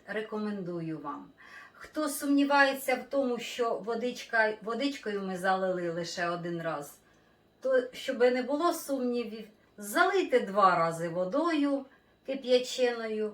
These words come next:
гарячою, кип'ятком, а на третій раз залийте маринадом. Якщо у вас є сумніви щодо того, щоб ваші огірочки не зірвали.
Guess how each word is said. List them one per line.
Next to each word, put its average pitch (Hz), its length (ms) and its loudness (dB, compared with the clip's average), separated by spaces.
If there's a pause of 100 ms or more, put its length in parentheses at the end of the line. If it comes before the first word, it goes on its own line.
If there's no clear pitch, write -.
гарячою, 214 720 0
кип'ятком, 208 840 -6 (480)
а 208 140 2
на 202 140 0
третій 247 580 2
раз 233 440 2
залийте 208 520 -2
маринадом. 170 840 -6 (1080)
Якщо 196 420 -4
у - 20 -2
вас 175 280 -2
є 180 80 -6
сумніви 220 640 -4
щодо 175 540 -8
того, 220 340 -4
щоб 170 300 -10 (240)
ваші 180 280 -8
огірочки 170 560 -8
не 170 140 -6
зірвали. 160 520 -8